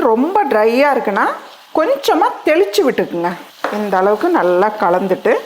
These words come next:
இப்ப கொஞ்சமா தண்ணி தெளிச்சுக்கலாம், அதிகம் தேவையில்ல. இந்த அளவுக்கு தண்ணி எடுத்து இப்படி தெளிச்சு விட்டுருங்க. ஒரு மூணுல இருந்து நாலு நிமிஷத்துக்கு அப்படியே மூடி வைக்கலாம்.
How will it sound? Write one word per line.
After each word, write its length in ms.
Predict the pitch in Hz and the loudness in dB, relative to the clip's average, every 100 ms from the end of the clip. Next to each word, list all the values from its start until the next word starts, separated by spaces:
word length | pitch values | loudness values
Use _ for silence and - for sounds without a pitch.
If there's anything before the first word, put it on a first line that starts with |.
| - - - 214 | -10 -14 -2 -2
இப்ப 200 | - 453 - | 0 -2 -2
கொஞ்சமா 480 | 240 262 - 269 302 - | -2 -2 0 0 0 0
தண்ணி 240 | 202 208 196 208 | 0 -2 -2 0
தெளிச்சுக்கலாம், 680 | 220 226 269 180 170 311 - - 208 | 2 0 -2 0 0 0 -4 -4 0
அதிகம் 340 | 202 254 285 254 | 2 2 2 2
தேவையில்ல. 320 | 180 170 196 494 587 220 | 0 2 0 -2 -6 -10
இந்த 140 | 202 196 | -2 0
அளவுக்கு 340 | 196 226 - 539 679 - - - | 2 2 0 -2 -2 -12 -18 -4
தண்ணி 200 | 190 196 202 | -2 0 0
எடுத்து 240 | 175 - 453 | -2 -2 -2
இப்படி 160 | 330 185 | 0 0
தெளிச்சு 280 | 151 139 156 | -2 -4 -8
விட்டுருங்க. 340 | 147 151 151 165 - - 214 | -6 -6 -6 -8 -14 -4 0
ஒரு 120 | 202 202 | 0 2
மூணுல 400 | 262 320 302 247 | 2 4 2 2
இருந்து 200 | 220 277 370 | 0 0 2
நாலு 220 | 208 226 220 | 2 2 2
நிமிஷத்துக்கு 440 | 208 196 - 302 392 | 0 -4 -2 0 0
அப்படியே 300 | 269 - 208 214 | 0 0 0 0
மூடி 200 | 214 208 190 | -2 -2 -2
வைக்கலாம். 360 | 151 175 233 | -2 0 0